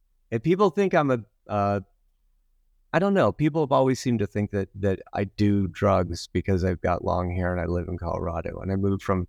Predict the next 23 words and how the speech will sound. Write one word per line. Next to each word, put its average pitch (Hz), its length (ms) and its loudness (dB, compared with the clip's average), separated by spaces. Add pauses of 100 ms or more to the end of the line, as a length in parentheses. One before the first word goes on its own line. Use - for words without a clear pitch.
(380)
you 104 80 0
know, 92 160 4
to 113 140 2
Boulder 101 480 2
from - 260 -6
it, - 180 -6 (460)
but 147 160 4
it's 151 140 -4
not 160 120 2
my 160 140 0
thing, - 300 -8
you 110 80 -2
know, 110 260 2
no 123 220 2
judgment 110 520 0
about - 240 -10
it, - 80 -8
but 101 120 -4
it 104 60 -4
just 110 300 -8
wasn't 101 300 0
my 95 140 -2
thing. 104 280 -8